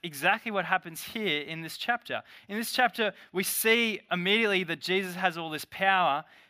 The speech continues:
and he has the power to make things right. But this chapter also shows us that Jesus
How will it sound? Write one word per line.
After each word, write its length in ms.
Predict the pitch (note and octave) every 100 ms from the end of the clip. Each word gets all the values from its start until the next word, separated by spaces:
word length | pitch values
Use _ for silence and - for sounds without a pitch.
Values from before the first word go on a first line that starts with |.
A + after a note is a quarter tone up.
| _ _ _
and 120 | E3+
he 60 | F3+
has 180 | G3
the 60 | F3+
power 280 | - G#3 G#3+
to 80 | G3
make 200 | F#3 -
things 320 | F#3 E3 C#3+
right. 340 | E3 F3 C#3+ - - _ _
But 320 | G#3+ E3 B2 - _ _ _ _ _ _ _ _
this 200 | - F#3+
chapter 380 | - A#3 A#3 G#3 -
also 460 | F#3+ G#3 G3+ G3 F3+
shows 560 | - F3 F3 F#3+ E3+
us 440 | C3 A#2 G#2+ - - _ _ _ _ _
that 180 | - D#3+
Jesus 880 | B2 E3 G3+ A3+ D3+ A#2+ A#2 C3+ -